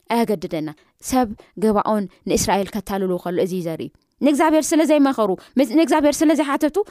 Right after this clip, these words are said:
ተታሊሎም። ይገርም እዩ። ሓንሳብ ሞጎስ እግዚኣብሔር ይኾነካ፣ ሓይሊ ይኾነካ፣ ብዓወት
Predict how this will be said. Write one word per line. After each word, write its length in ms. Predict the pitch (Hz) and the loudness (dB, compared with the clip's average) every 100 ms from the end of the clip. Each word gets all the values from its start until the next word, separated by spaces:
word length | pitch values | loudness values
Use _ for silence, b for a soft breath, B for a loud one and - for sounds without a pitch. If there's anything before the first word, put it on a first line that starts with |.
| B | B
ተታሊሎም። 640 | 539 554 440 339 294 233 156 - _ _ _ | 0 2 2 2 2 0 -4 -12 _ _ _
ይገርም 420 | 247 214 240 208 190 | 2 4 4 2 2
እዩ። 120 | 151 - _ _ _ - | 0 -2 _ _ _ -10
ሓንሳብ 420 | - 233 254 233 - | -4 -2 -2 -4 -2
ሞጎስ 360 | 220 233 247 233 | 0 2 2 2
እግዚኣብሔር 400 | 226 226 220 226 | 0 0 2 2
ይኾነካ፣ 400 | 226 220 208 202 185 B B | 2 -2 -4 -4 -6 B B
ሓይሊ 260 | 226 247 240 | 0 2 4
ይኾነካ፣ 460 | 240 233 220 214 208 175 _ - | 2 0 -2 -2 -6 -14 _ -4
ብዓወት 400 | 240 262 302 285 | 0 2 2 0